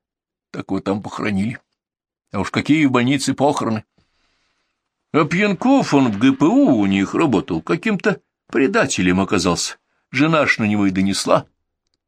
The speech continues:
Его и расстреляли. Ладно, хорошо. И прослужили мы с отцом Дмитрием в Грамотине года четыре. А потом пришлось ему в Углич переехать. Год он там прослужил, потом его забрали.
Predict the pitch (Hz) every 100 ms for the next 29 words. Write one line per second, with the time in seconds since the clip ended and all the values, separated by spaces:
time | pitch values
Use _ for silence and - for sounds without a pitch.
0 | - 95 147 117 95 - 95 92 110 -
1 | - _ _ _ _ _ _ _ _ _
2 | _ _ - 107 220 220 240 226 214 160
3 | - 147 - _ - _ _ _ _ _
4 | _ - - - - - 101 101 98 123
5 | 240 185 143 214 - 135 - 202 165 135
6 | 175 202 165 139 98 110 208 226 196 208
7 | 202 170 165 202 185 - - - 147 143
8 | 117 104 - _ _ _ _ - - -
9 | - - - - 135 170 165 165 - 254
10 | 247 - 214 214 190 247 214 104 98 -
11 | - 98 92 85 98 - _ _ _ _
12 | _ _ _ _ _ - - 233 123 110
13 | 95 110 98 113 110 - 127 107 180 156
14 | - - 185 110 98 92 101 110 139 107